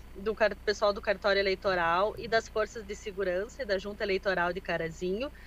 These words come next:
Fizemos os combinados para o dia da eleição,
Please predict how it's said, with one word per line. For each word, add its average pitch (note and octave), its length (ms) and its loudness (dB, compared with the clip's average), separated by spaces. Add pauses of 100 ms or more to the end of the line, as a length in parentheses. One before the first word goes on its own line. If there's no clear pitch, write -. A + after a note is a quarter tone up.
(240)
Fizemos A3+ 360 2
os C4 140 -4
combinados A#3+ 640 4
para A3 300 6
o - 20 -2
dia G#3 320 2
da F#3 180 6
eleição, F#3+ 720 2